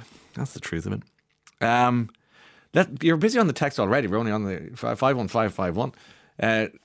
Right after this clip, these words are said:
Pauline is on Ask Garvin. "Ryan, you've discovered the wonder, the wonder of dozing. It's the Irish form of Eastern meditation." Great. I'm gonna call it that. Are you asleep again? No, I'm, I'm, I'm having, I'm Eastern meditating, Irish style.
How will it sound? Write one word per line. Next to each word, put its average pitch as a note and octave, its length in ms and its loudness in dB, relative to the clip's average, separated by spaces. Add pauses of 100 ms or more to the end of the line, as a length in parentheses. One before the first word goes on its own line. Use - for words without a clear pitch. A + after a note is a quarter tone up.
(640)
Pauline F#3+ 360 4
is C#3 100 2
on C#3+ 100 4
Ask C3 220 0
Garvin. C3 340 2
"Ryan, D3+ 200 2
you've D3 120 0
discovered G#3+ 380 2
the E3+ 80 6
wonder, C3 640 4
the B2 80 4
wonder B2 440 2
of F#2+ 160 -4
dozing. G2 440 2
It's - 180 -12
the A2+ 180 0
Irish C3 280 2
form A2 340 2
of - 180 -6
Eastern B2+ 320 2
meditation." F#2+ 720 -2 (140)
Great. A#2+ 400 2 (580)
I'm A2 80 0
gonna B2 140 2
call G#2+ 240 2
it E2+ 80 -6
that. F2 180 0 (300)
Are - 20 -2
you C4+ 140 2
asleep F4 320 4
again? A#2 320 2
No, G#3+ 240 6
I'm, B2+ 340 0
I'm, B2+ 240 2
I'm B2+ 140 2
having, C#3 400 2 (1000)
I'm B2+ 220 4
Eastern D#3 640 2
meditating, G#2+ 640 -2 (400)
Irish A2+ 300 -2
style. C#2 380 -2